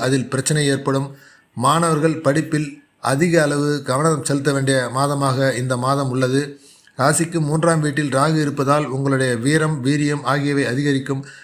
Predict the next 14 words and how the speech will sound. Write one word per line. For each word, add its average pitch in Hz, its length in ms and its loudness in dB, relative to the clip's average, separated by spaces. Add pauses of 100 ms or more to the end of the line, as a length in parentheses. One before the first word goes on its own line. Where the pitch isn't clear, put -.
(120)
யாருக்கும் 156 600 0
பயப்படாத 151 680 2
நிலை 131 280 0
இருக்கும். 131 400 -2 (380)
ராசிக்கு 156 480 0
நாலில் 151 440 0
இருக்கும் 143 360 -6
குருவின் 147 420 0
பார்வை 139 360 2 (1600)
ராசிக்கு 151 500 0
எட்டாம் 147 340 2
வீடு, 139 300 2
பத்தாம் 147 380 0
வீடு, 143 240 2